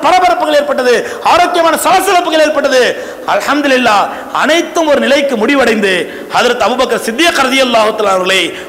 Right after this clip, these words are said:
ஒருமித்த சிந்தனையோடு, ஒத்த கருத்தோடு கலீஃபாவாக தேர்ந்தெடுத்தார்கள். எதற்காக இந்த வரலாற்று பின்னணி சொல்கின்ற சகோதரர்களே, இந்த உம்மத்திற்கு தலைமைத்துவம் என்பது எவ்வளவு முக்கியம், இந்த உம்மத்திற்கு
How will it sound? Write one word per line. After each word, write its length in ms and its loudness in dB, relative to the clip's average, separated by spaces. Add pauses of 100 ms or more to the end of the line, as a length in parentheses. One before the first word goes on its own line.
ஒருமித்த 580 2
சிந்தனையோடு, 960 0
ஒத்த 360 0
கருத்தோடு 760 2 (200)
கலீஃபாவாக 580 0
தேர்ந்தெடுத்தார்கள். 680 -4 (1700)
எதற்காக 400 2
இந்த 120 2
வரலாற்று 360 0
பின்னணி 280 -2
சொல்கின்ற 360 -2
சகோதரர்களே, 480 0 (540)
இந்த 200 0
உம்மத்திற்கு 840 2 (240)
தலைமைத்துவம் 580 2
என்பது 220 0
எவ்வளவு 220 4
முக்கியம், 520 -2 (260)
இந்த 180 0
உம்மத்திற்கு 540 2